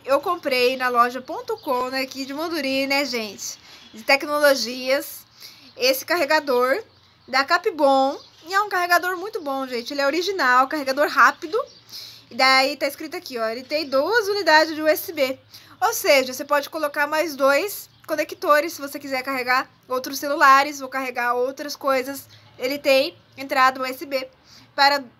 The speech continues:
outras duas coisas, ou seja, você pode carregar três celulares ao mesmo tempo, se você tiver três celulares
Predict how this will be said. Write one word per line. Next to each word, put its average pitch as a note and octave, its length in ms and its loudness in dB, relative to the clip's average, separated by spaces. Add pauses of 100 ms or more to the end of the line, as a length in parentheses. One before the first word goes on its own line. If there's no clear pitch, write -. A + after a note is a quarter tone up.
(300)
outras D#4+ 380 -6
duas D#4+ 160 -8
coisas, A#3 300 -6
ou C#4+ 80 -4
seja, B3+ 300 -2
você B3+ 100 -12
pode C4+ 240 -2
carregar C4+ 300 -2
três D4 220 -2
celulares C4+ 460 0
ao C4 60 -8
mesmo C4 240 -10
tempo, D4+ 260 -8
se - 80 -14
você C4 180 -12
tiver A#3+ 180 -8
três B3 180 -8
celulares C4+ 560 -2